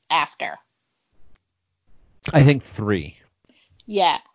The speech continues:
Speaker 1: Yeah, I think two. I think the second one of Earth X was my issue there as well. Just, like, I didn't really like the second of Elseworlds either.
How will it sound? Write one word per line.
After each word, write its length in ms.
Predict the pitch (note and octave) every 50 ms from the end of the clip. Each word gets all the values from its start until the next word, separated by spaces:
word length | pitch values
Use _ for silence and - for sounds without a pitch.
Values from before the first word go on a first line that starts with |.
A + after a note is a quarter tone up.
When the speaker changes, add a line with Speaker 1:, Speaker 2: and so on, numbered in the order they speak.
| _ - -
Speaker 1:
Yeah, 260 | - A3 A3 G#3 F#3 -
I 100 | A3 B3
think 260 | - E4+ E4 E4 -
two. 480 | - - - C#4+ C#4+ D4 D4+ D4+ D#4 - -
I 100 | A#3+ A#3
think 220 | B3+ C#4+ D4 C#4+
the 100 | A#3+ A#3
second 440 | - - - - A#3+ A#3 - B3+ -
one 340 | A#3+ B3+ B3+ B3+ B3+ C4 C4+ _ _ _ - _ _ - -
of 180 | A3 A3+ - -
Earth 200 | G#3 A3 A3 -
X 260 | - G#3+ G#3+ - -
was 140 | A3 G#3 G3+
my 160 | G#3+ G#3 F#3 -
issue 400 | G3+ G3+ - - G#3+ G#3 G3 F#3
there 260 | F#3+ F3+ F#3 F#3 F#3
as 180 | F#3 F3+ -
well. 320 | F#3 F3 E3 E3+ F3 F#3+ G3+
Just, 180 | - A3+ -
like, 100 | C#4+ C4 -
I 80 | A#3+ A#3
didn't 140 | C4+ C4+ D4
really 160 | D4+ D4 C4+
like 200 | B3 A#3+ A#3+ -
the 80 | F#3+
second 340 | - - A3 G#3 - - G3+
of 80 | E3+ -
Elseworlds 520 | - E3 F#3 - - E3 D#3+ D#3 D3 - -
either. 300 | - F3+ E3 D#3+ D3